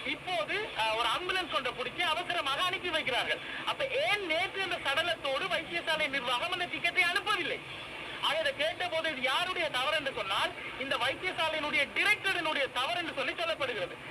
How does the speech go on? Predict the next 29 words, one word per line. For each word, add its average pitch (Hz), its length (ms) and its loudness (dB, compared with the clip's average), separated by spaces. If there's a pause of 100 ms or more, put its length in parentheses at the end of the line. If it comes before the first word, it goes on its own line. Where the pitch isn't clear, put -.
(140)
அப்ப 220 160 0
இந்த 277 120 2
வைத்தியசாலையினுடைய 330 840 2 (120)
டிரெக்டர் 311 480 2 (460)
ஏன் 403 240 2 (140)
இந்த, 330 200 -2 (380)
அஹ், 196 160 0
டிக்கெட்டை 359 340 0
வந்து 311 240 2
அந்த 349 160 0
சடலத்தோடு 330 640 0
கொண்டு 370 280 2
செல்லவில்லை? 349 420 0 (360)
ஏனால் 320 360 2
இது 349 160 -2
சட்டத்துல, 320 520 0
இ-, 262 300 0
இப்ப, 262 160 0
இப்ப 453 160 -2
கொண்டு 330 220 -4
செல்லக்கூடாது 330 560 0
என்று 294 180 -4
சொல்லி 294 220 2 (240)
வைத்தியலை 320 400 0
ச-, 254 200 0
வைத்தியசாலை 302 460 0
சட்டங்கள் 320 340 0
ஏதாவது 311 300 2
இருக்குதா? 330 340 0